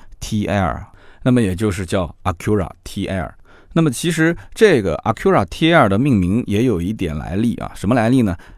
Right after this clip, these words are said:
也就是一九九五年的时候，当时本田是借着它的旗舰车型 Legend，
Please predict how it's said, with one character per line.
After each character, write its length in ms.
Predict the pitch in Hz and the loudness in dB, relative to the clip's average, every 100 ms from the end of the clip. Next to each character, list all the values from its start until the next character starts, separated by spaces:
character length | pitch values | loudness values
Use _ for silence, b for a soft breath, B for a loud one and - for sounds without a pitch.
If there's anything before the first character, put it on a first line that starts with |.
| - | -4
也 100 | 107 | 0
就 140 | 160 | 0
是 100 | 143 | 0
一 80 | 196 | 0
九 100 | 165 | 0
九 120 | 123 | 2
五 120 | 151 90 | 0 0
年 100 | 92 | 0
的 80 | |
时 160 | 139 - | 0 0
候， 220 | 87 76 | -2 -2
当 220 | - 175 190 | 0 0 -2
时 400 | - 98 123 151 B - | -4 0 0 -2 B -8
本 180 | 95 90 | -4 -2
田 280 | 87 90 143 | 0 0 0
是 180 | - 143 | 0 -4
借 300 | - 190 117 | -2 0 2
着 140 | 85 | 0
它 160 | - 151 | 0 0
的 100 | 101 | 0
旗 320 | - - 110 | -2 -4 -2
舰 180 | 196 110 | 0 0
车 200 | - 95 | 0 -4
型 220 | 78 90 | -2 0
Legend， 340 | 139 139 69 | 0 0 -6